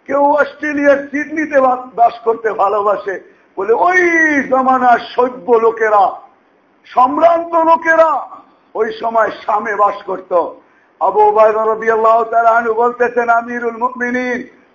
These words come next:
সায়াখরুজু আলাইকা শুরাফা উশ-শাম।" আমার পিছনেই শামের সম্ভ্রান্ত ব্যক্তিরা আপনাকে স্বাগত জানাইতে আসতেছেন।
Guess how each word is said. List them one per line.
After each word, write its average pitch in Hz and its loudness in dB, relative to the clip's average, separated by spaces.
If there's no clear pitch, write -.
সায়াখরুজু 247 2
আলাইকা 240 0
শুরাফা 247 2
উশ-শাম।" 240 -2
আমার 240 2
পিছনেই 262 -2
শামের 247 2
সম্ভ্রান্ত 254 2
ব্যক্তিরা 254 2
আপনাকে 254 -2
স্বাগত 254 -2
জানাইতে 247 -2
আসতেছেন। 262 0